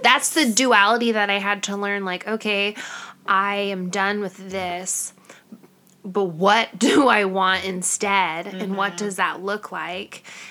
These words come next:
Speaker 1: And I know that we're not meant to work our whole lives for money, but yet here we are and we have to.
Speaker 2: Yeah.
Speaker 1: So what can I do? And I, we were having, I decided to have my proud moment for you live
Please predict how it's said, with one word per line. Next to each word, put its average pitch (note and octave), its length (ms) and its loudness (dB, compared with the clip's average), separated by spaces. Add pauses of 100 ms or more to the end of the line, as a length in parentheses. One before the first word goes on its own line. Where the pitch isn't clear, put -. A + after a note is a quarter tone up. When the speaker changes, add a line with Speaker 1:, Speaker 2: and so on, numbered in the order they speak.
Speaker 1:
And F3 480 -4
I F3 160 -2
know F#3+ 200 -2
that F3 300 -10
we're F#3+ 140 -4
not F3 220 -2
meant F#3 220 -4
to F#3 120 -8
work F3 300 -4
our F#3+ 100 -4
whole F#3 220 -8
lives F3+ 280 -6
for E3+ 160 -10
money, E3 400 -8
but D#3 180 -10
yet D#3 340 -8
here D#3 360 -16
we C#3 180 -16
are D#3 280 -14
and D3+ 140 -16
we D3+ 80 -16
have D#3+ 440 -14
to. - 380 -14
Speaker 2:
Yeah. E3 300 -8
Speaker 1:
So E3+ 320 -2
what - 180 -8
can - 160 -14
I E3 140 -12
do? C#3 460 -8 (120)
And F#3 160 -2
I, - 140 -4
we G3 180 0
were G3+ 200 2
having, A3 540 2
I F#3+ 120 2
decided F#3+ 560 -2
to A#3 80 -2
have G3+ 240 -2
my C4+ 160 -8
proud F3+ 460 -4
moment F#3 420 -10
for - 180 -12
you E2+ 560 -10 (380)
live C3+ 640 -14